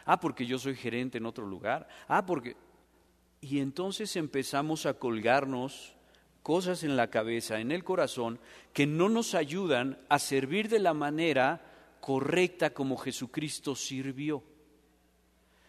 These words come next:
¿Se acuerdan lo que decía el pasaje ahí en Mateo? Dice el veintisiete o desde el veintiséis,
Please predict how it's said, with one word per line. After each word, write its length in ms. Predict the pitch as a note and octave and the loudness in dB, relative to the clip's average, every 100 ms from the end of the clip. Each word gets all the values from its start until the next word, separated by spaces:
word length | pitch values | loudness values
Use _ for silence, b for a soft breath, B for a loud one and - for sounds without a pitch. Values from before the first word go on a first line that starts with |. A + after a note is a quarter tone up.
| b | b
¿Se 200 | - A#2 | -2 0
acuerdan 500 | A2+ D#3 G3 G#3 G#3 | 2 4 4 4 2
lo 100 | F3+ | 2
que 140 | E3 | 2
decía 800 | C#3+ C#3 - E3 E3 D#3+ D#3+ - - | 2 0 -2 2 4 4 2 -10 -2
el 180 | D3+ A#2+ | 0 2
pasaje 560 | - A#2 C#3+ C#3 D3+ | 2 2 4 2 4
ahí 300 | B2+ B2+ C#3 | 2 2 0
en 100 | C#3+ | 0
Mateo? 560 | C3 A#2+ - C3+ C3+ G#3+ - B B B B _ _ - | 0 -2 2 4 4 2 -4 B B B B _ _ -14
Dice 720 | A#2+ D#3 D3 D3 D3+ - - | -6 -4 2 4 4 0 -6
el 240 | C#3 A#2+ A#2 | 0 0 2
veintisiete 1120 | A#2+ A2+ B2 - C#3 C3 B2+ D3+ - - - | -2 -2 -6 0 0 2 0 -2 -4 -20 -12
o 100 | - | -4
desde 240 | A2 G#2 A2+ | -2 -2 0
el 120 | A#2 | 0
veintiséis, 800 | A#2+ A#2 A#2 - A#2+ A2+ - | -2 -4 -4 0 2 0 -4